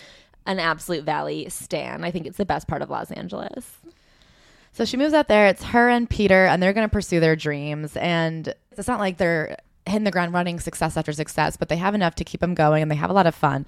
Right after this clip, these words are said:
Speaker 1: They live in this apartment complex that, looking back, was absolutely star-studded. She said they used to hang out with Dennis Quaid, David Caruso, and Rosanna Arquette around the pool. They were so excited to have a pool. They really,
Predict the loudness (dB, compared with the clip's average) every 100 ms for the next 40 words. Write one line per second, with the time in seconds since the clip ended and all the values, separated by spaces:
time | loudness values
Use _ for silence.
0 | -14 0 2 4 2 -2 -4 -2 -2 -2
1 | -6 -4 -4 -4 -6 -6 -8 -2 0 -2
2 | -4 _ -4 -2 -2 -4 -2 -2 -2 -4
3 | -4 -2 -2 -6 -14 _ 0 0 -2 -6
4 | -6 -4 -4 -4 -6 -4 -6 -6 -8 -2
5 | -2 -2 -6 -4 -4 -6 -10 -8 -8 -6
6 | -6 -4 -4 -6 -10 -10 -4 -4 -4 -4
7 | -2 -2 -2 -4 -4 -4 -6 -6 -6 -2
8 | -2 -2 -4 -6 -4 -8 _ _ _ -8
9 | 2 2 4 0 0 -2 -4 -6 -8 -8
10 | -4 -4 -6 -16 -20 -20 -20 _ _ 0
11 | 0 0 -4 -4 0 2 4 2 2 0
12 | -2 -2 -8 -8 -8 -8 -8 -6 -6 -2
13 | -2 2 2 0 -4